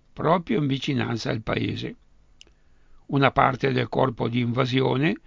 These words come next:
comandato dal generale Dezza, dopo i primi attacchi, improvvisamente si mostrò con le batterie, cominciando un vivo cannoneggiamento.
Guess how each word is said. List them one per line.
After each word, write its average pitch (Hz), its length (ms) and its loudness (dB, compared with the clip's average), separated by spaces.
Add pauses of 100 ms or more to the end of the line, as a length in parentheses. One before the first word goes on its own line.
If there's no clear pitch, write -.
(340)
comandato 117 640 0
dal 113 220 -2
generale 117 680 -2
Dezza, 120 720 -4 (440)
dopo 156 360 4
i 139 100 2
primi 147 280 0
attacchi, 127 600 -4 (440)
improvvisamente 190 960 2
si 170 140 0
mostrò 165 520 2
con 156 220 -2
le 160 80 0
batterie, 123 600 -2 (640)
cominciando 151 880 2
un 139 120 2
vivo 147 440 2
cannoneggiamento. 120 1120 -2